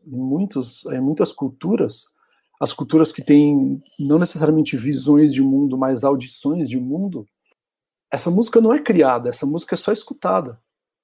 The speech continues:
O mestre escutou a música dos peixes, escutou as mu-, a música das abelhas, é, e ele tem a habilidade de traduzir aquela música pra uma música,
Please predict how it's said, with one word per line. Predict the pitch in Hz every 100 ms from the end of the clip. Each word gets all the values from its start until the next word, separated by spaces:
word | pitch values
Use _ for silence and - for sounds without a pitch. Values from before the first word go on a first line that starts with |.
| _ _ _
O | 139
mestre | 139 160 160 165
escutou | - 156 175
a | 165
música | 151 - 127
dos | 117
peixes, | - 160 175 175 135
escutou | 147 - 131 160
as | 147
mu-, | 151 147
a | 143
música | 143 143
das | 131 127
abelhas, | 120 139 175 175 175 - - _ _ _ _ _ _ _ 135
é, | 135 135 - -
e | 151 156 170 160
ele | 147 160
tem | 165 170 190 208 - _
a | 147 135
habilidade | 123 139 160 151 147 160 170
de | 156
traduzir | - 175 185 190 135
aquela | 185 185 143
música | 135 139 160 185
pra | 185
uma | 196 190
música, | 175 175 185 - 202